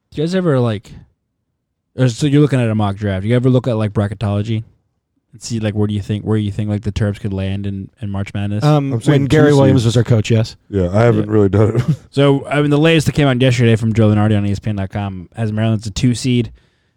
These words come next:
Speaker 1: in the South region. We were a two seed in the East region,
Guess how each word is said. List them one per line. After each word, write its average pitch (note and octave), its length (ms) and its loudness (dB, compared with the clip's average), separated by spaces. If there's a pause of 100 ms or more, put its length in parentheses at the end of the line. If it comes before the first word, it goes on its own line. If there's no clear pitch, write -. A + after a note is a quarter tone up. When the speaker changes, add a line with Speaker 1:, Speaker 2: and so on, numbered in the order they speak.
(300)
Speaker 1:
in A2 160 0
the G2 80 -2
South A2+ 300 0
region. B2 420 2
We A2+ 120 0
were G#2+ 80 0
a G2 60 -4
two A#2+ 180 -2
seed A2 200 -2
in G#2 80 -2
the G2+ 100 -6 (100)
East C3+ 200 -6
region, A#2+ 480 -8